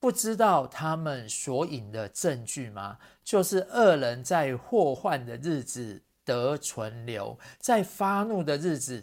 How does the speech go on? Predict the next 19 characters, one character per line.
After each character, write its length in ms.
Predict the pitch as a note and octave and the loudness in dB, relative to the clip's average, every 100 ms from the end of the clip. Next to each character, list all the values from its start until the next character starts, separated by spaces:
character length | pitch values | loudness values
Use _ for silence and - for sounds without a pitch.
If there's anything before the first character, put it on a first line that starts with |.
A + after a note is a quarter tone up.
| - - | -12 -8
得 300 | A2 A#2+ C3+ | -4 -2 -2
逃 320 | A2 G2 A2 | -4 -6 -8
脱。 420 | - A#2+ A2+ A#2 _ - - _ | -10 -8 -8 -10 _ -20 -20 _
他 180 | B3 B3+ | -2 0
所 300 | B3 E3 A#2+ | 0 0 0
行 460 | - - A#2 B2+ D#3+ | 0 -2 -4 -4 0
的， 300 | D3 - _ _ _ _ | 0 -2 _ _ _ _
有 300 | E3+ D3+ C3+ | -2 0 0
谁 440 | B2 - C#3 D3 G3+ - | -2 0 0 0 -2 -4
当 240 | F3+ F3 F3+ | -2 0 0
面 400 | F#3 F3+ C#3 A#2 | 0 0 -2 -8
给 160 | A#2+ G2 | -10 -8
他 240 | A2 A#2+ | -4 -4
说 320 | - - B2+ | -4 -4 -4
明？ 320 | B2 G#2+ G2+ B2 - _ | -4 -10 -14 -18 -20 _
他 160 | - G#3+ | -2 -2
所 300 | G3+ D#3+ C3+ | 0 0 -2
做 340 | - C4 F3 | 0 2 2
的， 260 | B2+ A2+ | 0 -6